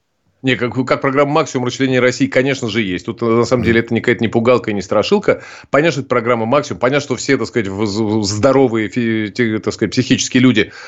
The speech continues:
Speaker 1: понимают, что это перспектива там не, не ближайших лет, но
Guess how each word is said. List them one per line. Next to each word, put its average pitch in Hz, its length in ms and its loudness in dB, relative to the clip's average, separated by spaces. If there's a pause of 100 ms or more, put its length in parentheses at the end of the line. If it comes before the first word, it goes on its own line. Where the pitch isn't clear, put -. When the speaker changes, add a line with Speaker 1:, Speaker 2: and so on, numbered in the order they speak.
(200)
Speaker 1:
понимают, 127 400 4
что 117 100 -4
это - 80 -12
перспектива 120 580 0
там 104 240 0
не, 113 140 -2
не 117 120 -2
ближайших 110 580 0
лет, 202 220 0
но 117 340 4